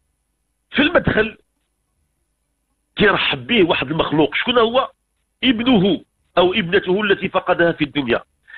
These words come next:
هذاك اللي فقدتيه في الدنيا كتلقاه في ال-، في الاستقبال، كيقول لك: "راه من نهار مشيت وأنا هكذا معزز مكرم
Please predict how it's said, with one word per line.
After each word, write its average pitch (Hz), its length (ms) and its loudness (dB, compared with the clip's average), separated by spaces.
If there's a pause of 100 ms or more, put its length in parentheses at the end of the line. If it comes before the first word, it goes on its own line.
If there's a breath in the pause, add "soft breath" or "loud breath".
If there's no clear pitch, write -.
(200 loud breath)
هذاك 226 200 0
اللي 220 140 0
فقدتيه - 340 -2
في - 100 -6
الدنيا 226 300 -2
كتلقاه 202 280 0
في 185 100 -6
ال-، 180 160 -4
في - 60 -14
الاستقبال، 165 600 -2 (420)
كيقول 175 320 0
لك: 180 140 0
"راه 180 100 2
من 175 180 -4
نهار 233 160 0
مشيت - 300 -4 (440)
وأنا 160 380 2
هكذا 165 260 0
معزز 147 580 0
مكرم 160 840 0